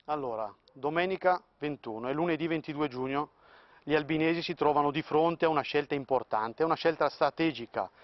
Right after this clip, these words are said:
per il nostro comune e per la nostra città.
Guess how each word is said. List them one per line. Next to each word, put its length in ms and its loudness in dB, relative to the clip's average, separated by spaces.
per 100 0
il 80 2
nostro 280 0
comune 640 0
e 100 -6
per 120 2
la 100 4
nostra 220 -2
città. 440 -4